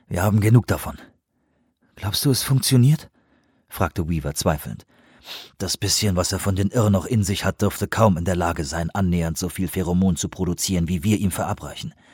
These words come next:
Wenn sie überhaupt auf den Trick reinfallen, werden sie denken, es stammt von ihm.“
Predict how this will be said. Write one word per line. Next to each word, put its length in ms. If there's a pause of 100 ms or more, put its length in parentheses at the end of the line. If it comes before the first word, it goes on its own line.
(420)
Wenn 220
sie 120
überhaupt 460
auf 80
den 180
Trick 240
reinfallen, 580
werden 220
sie 160
denken, 380
es 120
stammt 300
von 140
ihm.“ 220